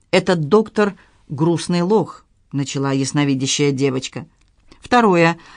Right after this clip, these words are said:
Ему стыдно, что он жив. Третье. Он считает, что должен был умереть.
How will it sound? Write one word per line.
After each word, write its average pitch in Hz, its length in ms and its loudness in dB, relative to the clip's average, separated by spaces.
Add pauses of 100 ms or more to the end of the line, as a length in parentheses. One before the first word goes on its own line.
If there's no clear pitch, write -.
Ему 196 300 2
стыдно, 202 420 0
что 190 200 -2
он 185 120 2
жив. 131 360 -2 (440)
Третье. 175 580 2 (300)
Он 170 200 2
считает, 151 540 2
что - 160 -4
должен 165 360 0
был 170 140 2
умереть. 196 540 2